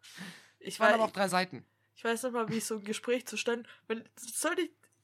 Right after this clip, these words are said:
Speaker 1: wenn ich jetzt der Freundin, von der ich's grad hatte, eine Sprachnachricht schicke, dann komm ich wirklich auch noch über zwanzig Sekunden, was soll ich denn da sagen? "Hey, yo, ich wollte mich mal wieder
Speaker 2: <laughs>
Speaker 1: melden.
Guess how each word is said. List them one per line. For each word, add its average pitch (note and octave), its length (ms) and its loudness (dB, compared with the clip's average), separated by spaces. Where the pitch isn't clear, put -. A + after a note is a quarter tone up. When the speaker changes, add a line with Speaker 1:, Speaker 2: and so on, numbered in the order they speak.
Speaker 1:
wenn A#3+ 240 2
ich B3+ 120 -4
jetzt F#4+ 440 0
der A#3+ 300 8
Freundin, D#4+ 480 2
von C4+ 180 -4
der B3+ 140 8
ich's B3+ 120 2
grad B3 180 0
hatte, C4 180 2
eine A#3+ 140 -2
Sprachnachricht C4 540 2
schicke, A3 120 -6
dann A3+ 120 2
komm A3+ 180 -2
ich G#3+ 160 -4
wirklich C4+ 320 -2
auch A3 100 4
noch G3+ 220 -4
über G3+ 200 -2
zwanzig G3+ 380 -2
Sekunden, G3+ 320 -4
was G3 140 4
soll G3+ 80 0
ich G3 40 -4
denn F#3+ 80 -10
da F3+ 120 6
sagen? G#3 480 2
"Hey, C4+ 300 6
yo, C#4 540 12
ich - 100 -16
wollte B3 180 10
mich B3 160 6
mal A3+ 160 6
wieder G#3+ 180 6
Speaker 2:
<laughs> - 20 6
Speaker 1:
melden. D4 580 10